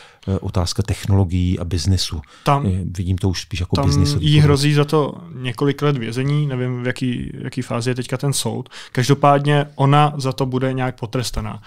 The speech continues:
Speaker 1: Hmm.
Speaker 2: Jak běžně bývají vědci potrestáni za podvod? Ať už
Speaker 1: Eh.
Speaker 2: je to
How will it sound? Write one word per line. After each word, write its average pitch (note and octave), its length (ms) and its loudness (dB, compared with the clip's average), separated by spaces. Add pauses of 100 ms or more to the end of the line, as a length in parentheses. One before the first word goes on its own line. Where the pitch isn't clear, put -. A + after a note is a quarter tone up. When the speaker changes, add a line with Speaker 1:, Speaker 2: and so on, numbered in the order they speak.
(140)
Speaker 1:
Hmm. G#2+ 320 6 (440)
Speaker 2:
Jak D3+ 420 0 (380)
běžně B2+ 400 0
bývají C3 340 0
vědci C3 280 -2
potrestáni A#2+ 800 -6
za A#2+ 320 -4 (180)
podvod? A2 460 -8 (220)
Ať B2 140 -10
už A#2+ 120 0
Speaker 1:
Eh. - 20 0
Speaker 2:
je B2+ 40 -2
to B2+ 280 -2